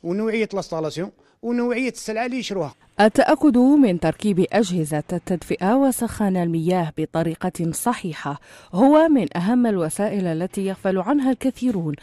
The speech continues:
Speaker 2: وهو أيضًا السبب الرئيسي في تسرب الغاز.
Speaker 1: أخطاء شائعة، أولًا كاين اللي يدير لوكورديون النوعية هذه ويديروا بأرخص الأسعار، معناتها نوعية عيانة ما تنجحش.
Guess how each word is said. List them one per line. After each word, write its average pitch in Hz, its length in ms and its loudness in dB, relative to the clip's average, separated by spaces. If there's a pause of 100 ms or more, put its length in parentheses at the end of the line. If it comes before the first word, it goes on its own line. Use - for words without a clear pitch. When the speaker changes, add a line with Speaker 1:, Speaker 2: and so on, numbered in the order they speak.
(200)
Speaker 2:
وهو 165 240 0
أيضًا 202 380 -2
السبب 233 640 -2
الرئيسي 202 760 -2
في 170 160 -6
تسرب 160 520 -6
الغاز. 156 500 -4 (640)
Speaker 1:
أخطاء 208 300 -4
شائعة، 175 420 0 (120)
أولًا 190 400 -4 (280)
كاين 196 180 -4
اللي 180 120 -4
يدير 156 300 -4
لوكورديون 165 680 -4 (160)
النوعية 156 520 -2
هذه 160 220 -4 (540)
ويديروا 156 360 -4
بأرخص 156 460 -8
الأسعار، 143 420 -6 (220)
معناتها 147 360 -8
نوعية 143 340 -4
عيانة 127 440 -4 (220)
ما 143 60 -10
تنجحش. 139 500 -8